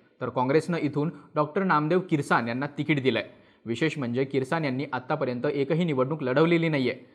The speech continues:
पण त्यांच्या मतदारसंघातील दांडगा जनसंपर्क पाहता काँग्रेसनं त्यांच्यावर विश्वास टाकलाय. त्यामुळे इथून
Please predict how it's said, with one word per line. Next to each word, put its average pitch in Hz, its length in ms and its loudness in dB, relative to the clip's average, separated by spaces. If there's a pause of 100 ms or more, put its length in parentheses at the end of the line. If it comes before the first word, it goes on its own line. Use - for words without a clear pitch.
(140)
पण 147 140 -2
त्यांच्या 175 360 0
मतदारसंघातील 170 840 -2
दांडगा 131 320 0
जनसंपर्क 143 640 0
पाहता 131 380 0 (300)
काँग्रेसनं 180 440 0
त्यांच्यावर 147 420 -2
विश्वास 127 420 -2
टाकलाय. 113 280 0 (320)
त्यामुळे 123 280 0
इथून 151 300 0